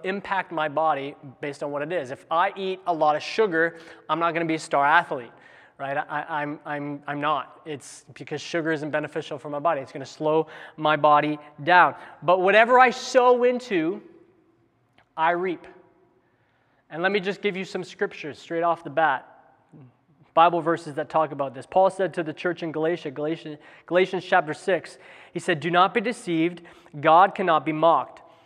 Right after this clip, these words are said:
A man reaps what he sows. Whoever sows to please their flesh, from their flesh will reap destruction.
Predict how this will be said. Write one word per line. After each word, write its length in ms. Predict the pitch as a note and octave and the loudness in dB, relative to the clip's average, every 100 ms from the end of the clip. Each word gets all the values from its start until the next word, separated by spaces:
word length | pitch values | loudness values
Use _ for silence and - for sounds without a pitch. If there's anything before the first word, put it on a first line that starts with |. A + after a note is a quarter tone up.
| _ - | _ -10
A 40 | |
man 340 | D#3+ F3 F3+ E3+ | -2 0 0 -2
reaps 300 | F#3 F#3+ - | -6 -8 -8
what 180 | F#3+ | -8
he 120 | - F#3+ | -8 -14
sows. 560 | - D#3+ C#3 B2 - _ _ _ _ _ _ _ | -4 -2 -2 -8 -20 _ _ _ _ _ _ _
Whoever 300 | D#3+ G3 G3+ | 2 4 4
sows 340 | G#3 G#3+ G#3 G#3 | 2 4 4 2
to 100 | E3+ | -6
please 320 | E3+ F#3 E3+ | -6 -4 -4
their 140 | D3+ C#3+ | -4 -6
flesh, 500 | - E3 F3+ - - - - | 0 2 2 -4 -18 -20 -14
from 240 | - F3 D#3+ | 0 0 2
their 120 | D3+ | -4
flesh 440 | - G3 G3+ - | 0 0 0 -4
will 280 | F3 E3+ F3+ | -8 -6 -4
reap 300 | E3+ F3+ F3 | -4 -8 -10
destruction. 640 | E3+ - E3+ D3 - D3+ | -16 -12 -14 -14 -16 -18